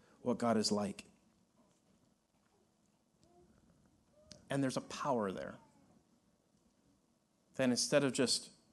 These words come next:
instead of just trying to do our best for God, Jesus, who sent his Spirit, who descends upon us, who abides in us as we follow Christ, says he empowers us for service.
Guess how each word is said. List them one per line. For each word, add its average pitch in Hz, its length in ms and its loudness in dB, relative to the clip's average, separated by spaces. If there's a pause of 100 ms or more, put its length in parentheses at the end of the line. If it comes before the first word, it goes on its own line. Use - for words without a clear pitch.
(840)
instead 143 380 2
of 151 100 2
just - 260 -2
trying 135 400 2
to 127 100 -4
do 123 220 0
our 127 100 4
best 131 360 0
for - 160 -4
God, 101 360 -4 (1500)
Jesus, 160 460 2 (300)
who 143 120 -4
sent - 280 0
his 127 160 0
Spirit, 113 540 2 (760)
who 143 160 -2
descends 156 500 2
upon 135 360 0
us, - 340 -2 (300)
who 143 160 -2
abides 131 680 0
in 135 280 2
us 113 340 -4
as 117 160 -6
we 120 100 -2
follow 110 320 -2
Christ, 98 520 -8 (680)
says 120 220 -4
he 151 240 -4
empowers 139 640 0
us 107 120 -4
for - 160 -10
service. 104 500 -6